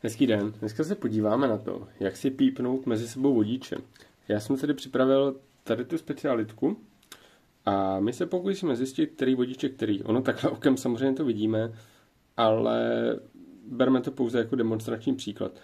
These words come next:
Máme na obou stranách stejně barevný vodič, je na, na druhých, a z nějakého důvodu potřebujeme zjistit, který je který.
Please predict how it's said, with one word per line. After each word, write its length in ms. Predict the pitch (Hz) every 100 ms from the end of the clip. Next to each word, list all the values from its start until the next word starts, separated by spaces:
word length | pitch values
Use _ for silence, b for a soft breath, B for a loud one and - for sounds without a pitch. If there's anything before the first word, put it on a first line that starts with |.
| B _
Máme 240 | 123 139 147
na 80 |
obou 220 | 143 139 143
stranách 360 | - 131 131
stejně 280 | 131 123 123
barevný 360 | 117 113 104 92
vodič, 400 | 120 143 147 -
je 220 | - 113 104
na, 120 | 101
na 140 | 98
druhých, 440 | 98 104 135 202 - _ _ B B B -
a 160 | -
z 60 | 107
nějakého 320 | 127 143 170
důvodu 280 | 131 131 131
potřebujeme 440 | 135 - 156 156
zjistit, 460 | 107 110 - 113 117
který 280 | - 107 107
je 80 |
který. 380 | 107 107 107 95